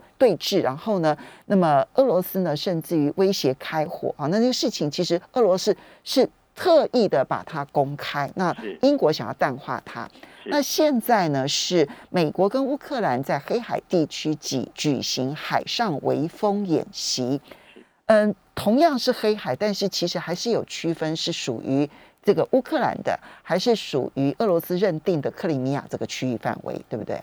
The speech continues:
Speaker 1: 哈。
Speaker 2: 是的，是的。
Speaker 1: 嗯。
Speaker 2: 对，目前看起来哦，因为这个演习正在进行当中，它是从六月二十八号预计到七月十号。那这一次参与的国家哦，人数也非常的多哦，它有来自三十二个国家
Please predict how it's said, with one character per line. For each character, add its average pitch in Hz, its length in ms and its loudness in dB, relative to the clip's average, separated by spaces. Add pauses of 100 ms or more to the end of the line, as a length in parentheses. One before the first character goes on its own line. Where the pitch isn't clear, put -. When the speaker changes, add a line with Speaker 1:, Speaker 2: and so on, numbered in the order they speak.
Speaker 1:
哈。 - 160 -12
Speaker 2:
是 117 180 -4
的， 87 260 -4
是 95 140 -12
的。 - 180 -12 (180)
Speaker 1:
嗯。 156 180 -6 (140)
Speaker 2:
对， - 160 -12 (180)
目 190 120 -2
前 123 180 4
看 139 200 0
起 - 120 -20
来 78 160 -8
哦， 82 120 -6
因 127 100 -4
为 135 100 2
这 131 120 0
个 110 80 4
演 80 220 -6 (100)
习 85 180 -18
正 101 200 -6
在 98 180 -2
进 95 200 -10
行 85 180 -20
当 90 280 -8
中， 90 340 -8
它 107 160 -2
是 107 180 -8
从 87 220 -8
六 107 140 2
月 104 80 4
二 101 100 0
十 - 140 -12
八 98 220 -4
号 98 220 -4
预 101 140 -12
计 92 140 -18
到 90 240 -4
七 - 160 -16
月 95 180 -4
十 - 240 -12
号。 - 280 -2 (340)
那 139 120 -10
这 175 140 -2
一 135 60 -2
次 117 180 -8
参 113 260 -4
与 113 100 -6
的 87 100 -4
国 85 240 -8
家 95 280 -2
哦， 85 120 -2
人 85 220 -12
数 92 220 -8
也 78 160 -6
非 98 160 -4
常 87 200 -6
的 80 120 -6
多 87 340 0
哦， 78 80 -6
它 95 140 0
有 85 100 -2
来 80 160 -2
自 104 160 -8
三 107 240 -2
十 - 100 -6
二 92 140 0
个 87 140 -10
国 87 200 -8
家 87 320 -6